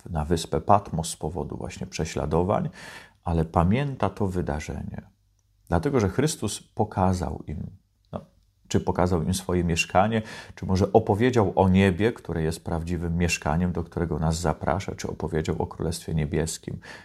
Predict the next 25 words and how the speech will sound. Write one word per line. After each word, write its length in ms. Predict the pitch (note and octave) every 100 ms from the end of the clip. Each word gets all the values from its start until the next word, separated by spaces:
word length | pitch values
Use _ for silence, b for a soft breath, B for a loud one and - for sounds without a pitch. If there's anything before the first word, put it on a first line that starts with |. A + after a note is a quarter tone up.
| B B
Ale 180 | E2 D2
tak 300 | - D3+ -
powiedział, 720 | F#2+ E2+ E2 D2+ - - G2 _ _ -
że 240 | F2 F2
zapamiętali, 1000 | F2 F#2 F#2 G2 F#2 E2+ F#2 F#2 E2 G#2 B2+
która 280 | - E2+
była 260 | E2 F2+ D#2+
godzina. 460 | D#2 D#2+ G2 G2 D#2
Więcej, 540 | G#2+ C3 - E2+ - - B B B B
tak 240 | A#2 B2
im 120 | G#2+ F#2+
powiedział, 640 | F#2 G2 F#2+ F#2+ F2+ F2 _ _ _ -
że 200 | D#2+ F2+
zostali. 680 | D#2+ D2+ - - D#2 - - - _
Właśnie 260 | - - -
oni 220 | B2 D3
są 220 | A#2+ G#2 F#2
tymi 340 | A#2 C#3+ G2
dziećmi, 400 | F#2+ B2+ - A2+
którzy 320 | G#2+ A#2+ A2
chcą 320 | G2 - G#2+
być 200 | F#2+ F2
w 140 | - F2
domu 360 | F2 A2+ G2
Boga 340 | E2+ E2+ E2